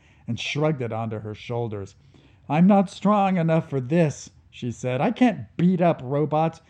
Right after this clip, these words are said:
I'm a scholar." "I can handle this crisis," said Gordo, watching her.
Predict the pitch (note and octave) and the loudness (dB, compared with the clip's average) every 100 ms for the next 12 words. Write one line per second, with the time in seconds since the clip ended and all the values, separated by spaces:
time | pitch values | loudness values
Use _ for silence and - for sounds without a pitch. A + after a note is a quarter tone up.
0 | _ G#3 C#4 A3+ - - F#3 F#3 F3+ D3 | _ -2 2 2 -2 -4 -2 0 -2 -4
1 | A#2+ A2 _ _ _ _ - _ _ _ | -6 -10 _ _ _ _ -20 _ _ _
2 | B2+ C#3+ C#3+ A#2 B2 A2+ A2 G#2+ - - | -4 -4 -2 -2 -2 -4 -6 -8 -12 -12
3 | G#2+ G#2 - G#2 - G#2 G#2+ G#2+ G#2 G2+ | -10 -10 -14 -16 -14 -14 -12 -12 -10 -10
4 | G2+ G#2 _ _ A2 G#2 G#2 A#2 G#2+ G#2+ | -10 -12 _ _ -10 -10 -8 -10 -10 -12